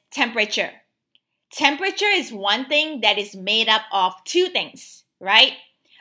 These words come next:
Uh, what are the, what are those two things? A positive extreme called hot and a negative extreme called cold. Volume is also made of two things,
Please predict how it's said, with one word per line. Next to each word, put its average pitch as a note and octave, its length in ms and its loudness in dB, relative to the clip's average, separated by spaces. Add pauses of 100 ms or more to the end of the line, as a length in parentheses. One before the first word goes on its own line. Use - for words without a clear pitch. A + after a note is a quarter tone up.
Uh, G#3 320 4
what A#3 160 6
are D4 160 6
the, A#3+ 280 0
what C#4+ 180 4
are C4 180 6
those A#3+ 480 -2 (160)
two C4 240 -6
things? G3 560 -2 (580)
A A3 60 2
positive B3 640 4
extreme A#3 540 -4
called G#3+ 500 2
hot G#3+ 520 0 (720)
and G#3 460 2
a G#3 80 -6
negative G3 560 -2
extreme G3+ 440 -6
called F#3+ 360 0 (160)
cold. F#3 460 -4 (880)
Volume E4 720 4
is D#4+ 220 -6
also E4 560 -2
made C#4 400 0
of B3+ 180 -2
two C4+ 240 -6
things, - 720 -8